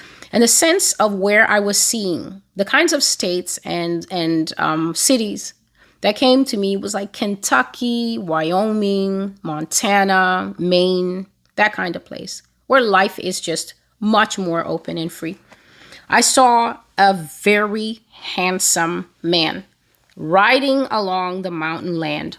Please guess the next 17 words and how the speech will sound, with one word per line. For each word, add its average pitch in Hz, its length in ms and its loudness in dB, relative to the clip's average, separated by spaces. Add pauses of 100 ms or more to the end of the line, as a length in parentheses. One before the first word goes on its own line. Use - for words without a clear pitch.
with 151 180 -8
his 160 200 -4
dog. 185 520 2 (3000)
Thor 269 640 6
cheekbones, - 960 -4 (440)
high 247 420 4
cheekbones, 170 800 -8
nice 175 400 -4
male 160 280 -4
face, - 520 -10 (300)
clean 208 240 2
shaven, - 500 -4 (720)
gray 226 380 4
blue 208 420 -2
eyes, 170 640 -4 (160)
sandy 226 520 2
hair, 180 500 -6